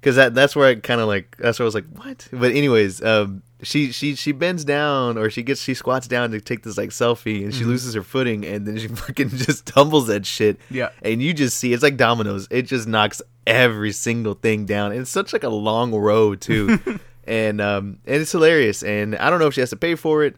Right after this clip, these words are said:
Speaker 1: or I don't know what the legal obligations are, but that's two hundred thousand dollars.
Speaker 2: Yeah.
Speaker 1: Um, so then I started reading about the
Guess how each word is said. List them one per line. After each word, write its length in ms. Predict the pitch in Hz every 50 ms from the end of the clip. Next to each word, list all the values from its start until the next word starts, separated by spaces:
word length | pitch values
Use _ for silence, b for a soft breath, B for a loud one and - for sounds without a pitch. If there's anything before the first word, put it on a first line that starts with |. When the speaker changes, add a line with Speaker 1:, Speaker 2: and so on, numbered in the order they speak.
| _ -
Speaker 1:
or 60 | 117 123
I 40 |
don't 100 | 131 143
know 60 | 139 131
what 220 | 123 123 113 -
the 180 | 101 104 101 98
legal 260 | 101 117 123 120 123
obligations 540 | 120 113 110 107 107 110 113 110 117 104 110
are, 180 | 110 107 104
but 140 | 98 104 -
that's 220 | - 151 165 -
two 100 | - 156
hundred 220 | 147 143 127 113 101
thousand 260 | 110 107 104 101 101
dollars. 420 | 101 101 101 101 98 98 98 120
Speaker 2:
Yeah. 200 | 117 120 120 110 101 b b b b b b b b b _ -
Speaker 1:
Um, 500 | 104 104 101 98 101 98 98 98 92 - -
so 120 | - 143
then 140 | 147 180 190
I 80 | 190 170
started 220 | - 165 151 143
reading 240 | 131 127 123 117 110
about 180 | 98 104 101
the 300 | - 101 101 101 - -